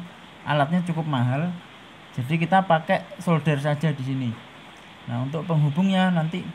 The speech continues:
dibuat dari kabel serabut seperti ini yang dikupas lalu dipelintir. Nanti setelahnya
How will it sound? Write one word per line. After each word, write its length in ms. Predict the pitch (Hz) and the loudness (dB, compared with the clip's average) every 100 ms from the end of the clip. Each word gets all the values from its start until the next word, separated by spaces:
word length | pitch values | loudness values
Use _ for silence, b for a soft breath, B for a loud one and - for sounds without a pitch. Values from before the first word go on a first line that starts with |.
| - | -4
dibuat 480 | 147 - 143 175 175 151 - - - - - 82 - | -2 0 2 2 -2 -14 -16 -20 -20 -16 -12 -10 -4
dari 260 | 135 139 143 | -2 0 0
kabel 640 | 151 143 151 156 160 156 | 0 2 0 2 2 0
serabut 460 | 147 160 151 151 147 | 0 0 0 0 -6
seperti 320 | 147 147 151 | -4 -6 -4
ini 380 | 151 147 196 220 - 139 | -2 0 0 -2 -6 -6
yang 300 | 143 175 196 - - - - - - | -2 0 -2 -10 -20 -20 -20 -18 -8
dikupas 640 | 135 147 139 190 202 - | -6 -4 0 2 2 0
lalu 240 | 170 165 185 151 | 0 0 0 -2
dipelintir. 640 | 127 139 143 139 165 139 107 - - - - 139 | -2 0 0 0 0 0 -6 -14 -20 -20 -12 -6
Nanti 320 | 143 190 - - | -4 -4 -8 -12
setelahnya 640 | - 170 165 175 202 220 | -2 4 4 4 4 0